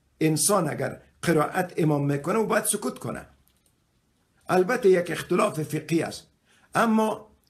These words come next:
نظر امام مالک رحمت الله علیه ای است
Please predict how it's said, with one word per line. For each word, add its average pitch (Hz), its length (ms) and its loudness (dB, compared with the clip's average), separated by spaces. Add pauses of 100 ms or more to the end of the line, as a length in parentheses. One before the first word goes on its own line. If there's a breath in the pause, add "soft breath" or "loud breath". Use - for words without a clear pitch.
(220)
نظر 160 720 2 (200)
امام 185 340 0
مالک 151 420 0
رحمت 139 380 -6
الله 147 140 2
علیه 151 360 0
ای 214 260 0
است 180 260 -2